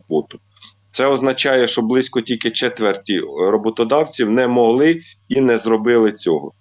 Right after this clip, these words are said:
Якщо ми говоримо в також те, що на період воєнного стану передбачається також, е, зменшення обсягу платежів, то в даному випадку рахунок може йти на сотні мільйонів до мільярда гривень.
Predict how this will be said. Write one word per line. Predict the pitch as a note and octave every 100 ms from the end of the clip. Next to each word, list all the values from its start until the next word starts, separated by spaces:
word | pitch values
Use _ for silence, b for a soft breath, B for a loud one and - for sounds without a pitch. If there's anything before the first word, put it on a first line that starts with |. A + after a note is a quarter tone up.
| _ _ -
Якщо | G#2+ - D3+
ми | D3
говоримо | C#3+ C#3 D3 C#3 C3+ A#2+
в | -
також | A#2+ - C#3 B2+
те, | - - B2+
що | - B2 A2+
на | G#2 A#2
період | C3 C3 C3+ A2+
воєнного | A#2 B2+ C3+ A#2+ A2
стану | - - G#2+ F#2+ E2 _ _ _
передбачається | A#2 A2+ A2+ A#2+ - B2 A2+ A2+
також, | A2 G#2+ - A#2 - - _ _ F2+
е, | F#2
зменшення | G#2+ B2+ B2 - A#2+ A2
обсягу | - F3 F3 C3 A2+
платежів, | A2 G#2 G2 G#2 G2 E2+ - _ _
то | -
в | G2+
даному | C#3+ E3 D3
випадку | C3 C3+ A#2 - - A2+
рахунок | G2+ A2+ C#3+ C#3+ A2+
може | A2 A#2 A2
йти | G#2+ - A#2 - b _
на | - C3
сотні | C3 - C3+ - A#2
мільйонів | A2+ A2+ A2 C#3+ D#3 C3+ G2
до | F2+ C3+
мільярда | B2 F#2 F#2+ G2+ - D#2+
гривень. | D#2 D2+